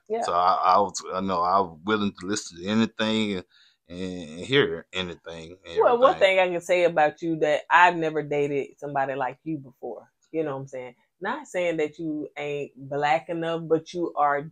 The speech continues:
Speaker 1: different because normally some black people st-, stick to just black music. You know what I'm saying?
Speaker 2: <laughs>
Speaker 1: Now, when I was listening to gospel music and stuff like that, 'cause time changed, y'all. It's just different. But I would definitely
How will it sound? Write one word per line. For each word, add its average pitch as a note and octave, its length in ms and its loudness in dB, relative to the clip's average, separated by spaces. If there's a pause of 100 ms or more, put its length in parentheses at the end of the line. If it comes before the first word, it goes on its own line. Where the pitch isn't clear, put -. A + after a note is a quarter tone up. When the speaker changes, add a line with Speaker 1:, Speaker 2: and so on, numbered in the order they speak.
Speaker 1:
different E3+ 540 -4
because D#3 380 -2
normally D#3+ 440 -2 (240)
some A3 280 4
black F3 280 6
people E3+ 240 -2
st-, - 320 -14
stick E3 360 -2
to D#3+ 260 6
just D#3 320 -2
black D3 340 2
music. D#3 500 -2
You F3 100 -2
know D#3+ 120 0
what D#3 60 -2
I'm D#3+ 60 -8
saying? D#3+ 300 0
Speaker 2:
<laughs> - 0 -
Speaker 1:
Now, F3 200 4 (260)
when A#4 120 -2 (120)
I C#4+ 60 2
was F3+ 120 2
listening F3 260 2
to D#3 40 -6
gospel D#3 380 2
music D3+ 320 -6
and C#3+ 100 -12
stuff D3+ 200 -6
like D3 180 -2
that, C#3+ 160 -8
'cause C#3+ 140 -10 (100)
time D#3 320 -12
changed, F2+ 320 -14
y'all. G#2+ 340 -12
It's C#3 240 -6
just C3+ 240 -10 (340)
different. B2+ 420 -14
But D#3+ 300 4
I F#3+ 120 10
would D#3 480 4
definitely E3+ 420 0